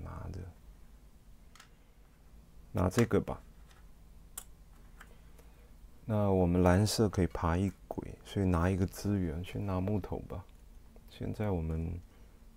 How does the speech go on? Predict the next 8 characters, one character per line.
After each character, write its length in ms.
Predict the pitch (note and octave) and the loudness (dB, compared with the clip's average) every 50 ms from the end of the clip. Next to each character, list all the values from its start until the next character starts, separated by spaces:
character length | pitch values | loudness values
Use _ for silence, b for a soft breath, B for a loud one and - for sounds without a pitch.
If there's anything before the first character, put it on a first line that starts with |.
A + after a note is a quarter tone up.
| - - - | -20 -20 -18
石 260 | - - - - F2+ | -16 -10 -4 -4 -4
头 240 | F2 - F#2+ F2+ F2 | -2 0 0 0 2
应 100 | F2+ F#2 | 2 0
该 160 | F#2 G2 F#2 | 0 0 -2
是 120 | F#2 F2+ F#2 | -2 -4 -8
够。 320 | - - - G2+ F2 - - - - - B B B B B B B B B B B B B B B B B - - - - - - - - - | -8 -2 -2 -2 -2 -2 -8 -18 -20 -20 B B B B B B B B B B B B B B B B B -20 -20 -20 -20 -20 -20 -20 -20 -14
然 280 | - - F#2 F2 F2+ F#2+ | -8 -4 -2 -2 -2 -2
后 600 | F#2 - - A2 G#2 F#2+ F#2 F2 E2+ E2 E2 E2 | -4 -4 -2 0 2 2 2 0 0 -2 -4 -6